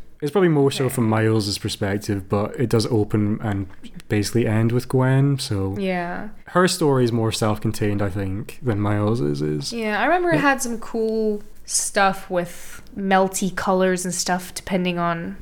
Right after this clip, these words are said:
Speaker 2: her emotions and
Speaker 1: Yeah, yeah.
Speaker 2: that kind of stuff was cool.
Speaker 1: Yeah, I do think that, like, the general animation style is not as groundbreaking or as visually unique because even, like, w-, we talked about Puss, Puss in Boots earlier,
Speaker 2: Mm.
Speaker 1: that sort of, like, riffs on the Spider-Verse style a little bit at points.
Speaker 2: Mm.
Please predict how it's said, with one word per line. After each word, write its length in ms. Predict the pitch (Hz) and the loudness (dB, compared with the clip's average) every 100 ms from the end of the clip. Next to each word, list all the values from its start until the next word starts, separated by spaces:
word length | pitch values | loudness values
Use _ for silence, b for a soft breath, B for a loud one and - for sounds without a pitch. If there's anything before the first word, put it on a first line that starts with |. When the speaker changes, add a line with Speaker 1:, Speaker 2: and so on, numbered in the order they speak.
| - | -12
Speaker 2:
her 200 | - 185 | 2 4
emotions 840 | 175 170 170 - 180 175 170 196 - | 6 4 2 2 0 0 -2 -6 -6
and 220 | - 202 | -8 0
Speaker 1:
Yeah, 220 | 165 170 | 4 6
yeah. 160 | 143 139 | 4 4
Speaker 2:
that 240 | 123 - | 2 -2
kind 180 | - 196 | -6 -8
of 60 | 196 | -8
stuff 320 | - 208 202 | -8 -8 -8
was 160 | 202 - | -10 -10
cool. 440 | - 101 98 104 | -8 -4 -4 -6
Speaker 1:
Yeah, 440 | - 135 123 113 120 - | 0 4 4 0 -6 0
I 80 | 147 | 4
do 120 | 185 | 4
think 280 | 180 175 143 | 4 2 4
that, 160 | 135 135 - - - | 2 0 -14 -14 2
like, 180 | 123 | 4
the 80 | 107 | 4
general 460 | 107 123 139 135 127 | 2 4 4 6 4
animation 420 | 120 117 113 123 | 4 4 4 2
style 600 | - 120 107 104 101 107 - | 0 2 2 2 2 0 0
is 140 | 107 | 2
not 180 | 113 120 | 2 2
as 340 | 104 98 - - - | 0 -2 -6 -10 -2
groundbreaking 840 | 110 107 104 101 101 110 101 98 | 2 2 2 0 0 0 0 -2
or 260 | 98 98 - - | -2 -4 -6 -4
as 220 | 113 - - | -2 -2 -4
visually 320 | 110 110 110 104 | 2 4 4 4
unique 540 | 104 104 107 - - - - - - 120 | 2 4 2 0 -10 -12 -14 -12 -10 0
because 280 | 113 117 147 | 2 2 2
even, 180 | 127 120 | 4 4
like, 140 | 113 | 2
w-, 240 | - 131 - | -4 -10 -2
we 140 | 120 | -2
talked 200 | - 113 | 2 2
about 140 | 104 104 | 2 -2
Puss, 160 | 107 | -4
Puss 300 | - - 117 | -6 -2 0
in 80 | 110 | 2
Boots 240 | 107 110 | 2 2
earlier, 640 | 117 104 101 101 117 135 135 | 2 2 2 0 0 0 -2
Speaker 2:
Mm. 280 | 220 202 202 | -4 -6 0
Speaker 1:
that 180 | 120 123 | 0 2
sort 160 | 123 | 0
of, 100 | 107 | 0
like, 100 | 104 104 | 0 0
riffs 300 | 101 98 - | 0 -2 -2
on 120 | 104 | -2
the 60 | |
Spider-Verse 520 | 101 107 104 101 101 - | -2 0 0 0 -2 -2
style 240 | 104 104 | -2 -2
a 20 | |
little 260 | 104 123 131 | -2 0 0
bit 160 | 131 | 0
at 140 | 139 131 | 0 -2
points. 460 | - 104 101 110 - | 0 2 2 -2 -4
Speaker 2:
Mm. 400 | 220 214 208 | -4 -4 -4